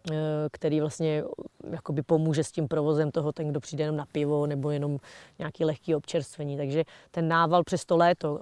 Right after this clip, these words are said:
kor když je hezký počasí a víkend, je opravdu jakoby obrovský. A ta lanovka, která sem vlastně vozí,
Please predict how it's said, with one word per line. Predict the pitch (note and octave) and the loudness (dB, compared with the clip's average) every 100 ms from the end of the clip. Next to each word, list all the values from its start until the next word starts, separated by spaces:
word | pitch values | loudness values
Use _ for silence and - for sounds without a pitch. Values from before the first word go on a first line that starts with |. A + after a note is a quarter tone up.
| - | 0
kor | F3 | 0
když | D#3+ E3+ - | 2 0 0
je | |
hezký | D3+ E3+ - F#3 | 0 0 -2 -2
počasí | F3 - F3+ - E3 | -2 0 0 -2 -4
a | |
víkend, | D3 C#3+ - D#3+ E3 - - - | -2 -4 -2 -2 -2 -6 -14 -6
je | E3 | -2
opravdu | D3 E3 E3 E3 | 0 2 4 2
jakoby | - E3 | 2 0
obrovský. | - D3+ D#3+ - - D#3+ D#3+ E3+ - - _ | 0 2 2 0 -4 -2 -2 -4 -12 -20 _
A | C#3 | -10
ta | - | -2
lanovka, | D#3 E3 F3+ - E3+ | 2 2 0 -2 -2
která | - E3+ E3 E3 | -2 0 2 2
sem | - F3+ E3+ E3 E3 E3 - | 0 -2 0 0 -2 -4 -8
vlastně | D#3 D#3 - E3+ | -8 -6 -4 -2
vozí, | D3 D#3+ D3+ F3 F3 F3 | 0 0 2 2 2 0